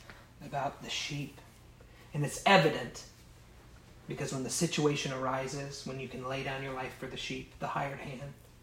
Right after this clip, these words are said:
leaves. The good shepherd lays down his life.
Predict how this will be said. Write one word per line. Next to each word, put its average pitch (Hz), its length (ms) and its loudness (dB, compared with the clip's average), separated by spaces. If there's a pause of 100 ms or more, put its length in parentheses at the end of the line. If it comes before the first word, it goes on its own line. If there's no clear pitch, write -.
(200)
leaves. - 540 -8 (1800)
The 151 80 -4
good 139 200 -4
shepherd 123 460 -2 (580)
lays 117 200 -8
down 120 240 -8
his 113 180 -10
life. - 320 -16